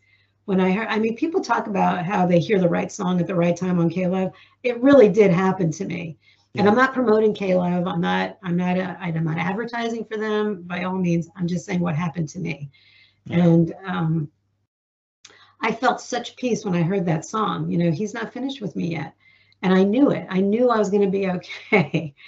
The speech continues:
Speaker 1: And I remember going to my doctor, uh, and I remember, uh, you know, hearing from the, do-, I remember him saying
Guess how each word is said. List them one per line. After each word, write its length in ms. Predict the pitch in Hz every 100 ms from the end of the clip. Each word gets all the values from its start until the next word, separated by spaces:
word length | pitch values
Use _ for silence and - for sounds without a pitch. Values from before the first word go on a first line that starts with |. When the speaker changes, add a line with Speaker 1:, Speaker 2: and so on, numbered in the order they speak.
| - - - -
Speaker 1:
And 120 | 196
I 80 | 190
remember 340 | 208 226 254
going 240 | 220 214 214
to 60 | 202
my 140 | 180
doctor, 680 | 180 185 190 214 202 196 - _ _ _ _ 190
uh, 440 | 165 165 165 180 - -
and 140 | 170
I 60 | 165
remember, 760 | 175 180 190 190 196 190 - - -
uh, 360 | 185 170 170 170 - - _
you 140 | 214 185
know, 360 | 170 175 180 175
hearing 720 | _ 220 202 190 180 175 180 _ _ -
from 140 | 180
the, 100 | 175
do-, 100 | 180
I 180 | 180 196
remember 340 | 208 214 220
him 160 | 208 202
saying 580 | - 196 196 190 185